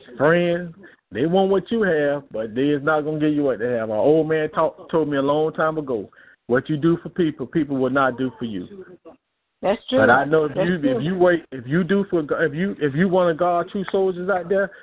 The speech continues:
Speaker 1: you ain't got to worry about that because he gonna make sure he gonna take care of you.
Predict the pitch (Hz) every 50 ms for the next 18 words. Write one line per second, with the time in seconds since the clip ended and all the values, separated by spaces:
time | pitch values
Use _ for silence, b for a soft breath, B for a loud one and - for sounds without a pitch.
0 | B B _ - 156 220 262 233 190 175 160 143 135 151 180 202 190 165 135 135
1 | 131 123 123 143 175 156 127 135 127 - 147 147 175 196 165 165 143 143 143 151
2 | 151 147 - - - 208 180 151 165 175 151 147 135 131 - - 135 113 113 -
3 | 120 107 98 90 - -